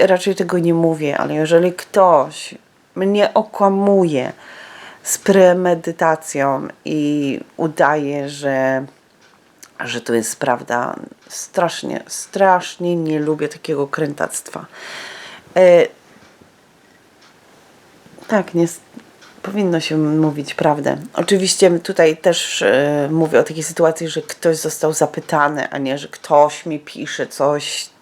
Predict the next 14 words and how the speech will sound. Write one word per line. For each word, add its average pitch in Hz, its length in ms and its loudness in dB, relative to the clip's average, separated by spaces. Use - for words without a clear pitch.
co 135 220 -2
tam. 143 280 -2
Bo 175 140 6
ja 220 300 6
uważam, 196 640 0
co - 360 0
mnie 277 240 2
to 247 140 0
interesuje, 170 640 -2
co 131 160 -8
kto - 240 -4
uważa. 131 400 -8
Nie 143 240 0
interesuje. - 640 -6